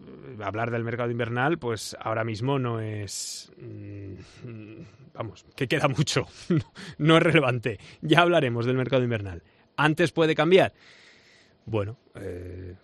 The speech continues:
pues veremos. Los optimistas dirán que sí, los menos dirán, pues, lo que acabo de comentar yo, que el Huesca está ya muy cerca de, de su tope.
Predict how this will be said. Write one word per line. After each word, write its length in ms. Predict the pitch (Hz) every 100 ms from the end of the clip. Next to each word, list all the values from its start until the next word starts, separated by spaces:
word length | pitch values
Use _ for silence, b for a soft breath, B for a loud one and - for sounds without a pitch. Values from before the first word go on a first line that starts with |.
| _
pues 140 | 110
veremos. 520 | 92 110 110 - - -
Los 160 | 95
optimistas 500 | 110 107 101 - 110
dirán 220 | 101 110 110
que 100 | 131
sí, 320 | 160 175 185
los 280 | 160 117 117
menos 340 | 120 131 131
dirán, 380 | 123 107 117 120
pues, 160 | 127
lo 100 | 110
que 80 | -
acabo 240 | - 104 101
de 80 |
comentar 380 | 98 107 92 107
yo, 240 | 151 120 -
que 120 | 113
el 60 | 98
Huesca 280 | 107 -
está 180 | 117 117
ya 140 | 110 110
muy 100 | 101
cerca 340 | 120 110 131
de, 500 | 120 113 107 107 -
de 300 | - 117 117
su 180 | 110 113
tope. 400 | 101 120 - 104